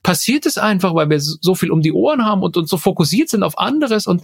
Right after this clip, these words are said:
und, und das mal klar zu kriegen, dass wir alle ein Bedürfnis danach haben, irgendwas in der Welt zu bewegen. Irgend-, dass irgendjemand auf uns reagiert, das verlässt uns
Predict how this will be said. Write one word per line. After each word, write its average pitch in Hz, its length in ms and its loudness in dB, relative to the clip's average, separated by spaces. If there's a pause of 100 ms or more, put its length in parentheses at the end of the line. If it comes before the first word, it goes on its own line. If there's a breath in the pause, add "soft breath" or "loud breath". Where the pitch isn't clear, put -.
(120)
und, 160 220 0
und 156 140 2
das 190 160 0
mal 185 140 2
klar 160 320 0
zu 170 140 -2
kriegen, 131 220 0
dass 131 200 -2
wir 139 160 0
alle 226 280 0
ein 214 200 2
Bedürfnis 190 640 0
danach 120 480 -2
haben, 127 500 0
irgendwas 226 600 0
in 165 160 2
der 139 160 2
Welt 139 300 0 (100)
zu - 340 -2
bewegen. 151 540 0
Irgend-, 202 340 2
dass 185 200 -2
irgendjemand 233 520 2
auf 180 140 0
uns 214 320 0
reagiert, 160 640 0
das 135 120 -2
verlässt - 440 -2
uns 131 320 -4